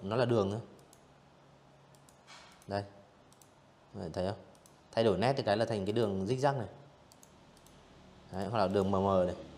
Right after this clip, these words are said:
Đấy, đây là những cái thay đổi khác nhau này. Và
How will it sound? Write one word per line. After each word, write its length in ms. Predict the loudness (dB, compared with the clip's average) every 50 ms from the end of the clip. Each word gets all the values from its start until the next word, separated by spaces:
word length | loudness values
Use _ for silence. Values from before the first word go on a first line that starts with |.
| -20 -20 -20 -20 -20 -20 -18 -14
Đấy, 120 | -12 -12 -10 -6
đây 120 | -4 -4 -2
là 60 | -2
những 120 | -4 -4
cái 140 | -4 -4 -4 -4
thay 120 | -2 -2 0
đổi 100 | 0 0 -2
khác 60 | -2
nhau 220 | -2 -2 -4 -4
này. 120 | -6 -8 -10 -14 -18 -20 -20 -20 -20 -20 -20 -20 -20 -20 -20 -20 -20 -20 -20 -20 -20 -20 -20 -20 -20 -20 -12 -4
Và 180 | 0 0 2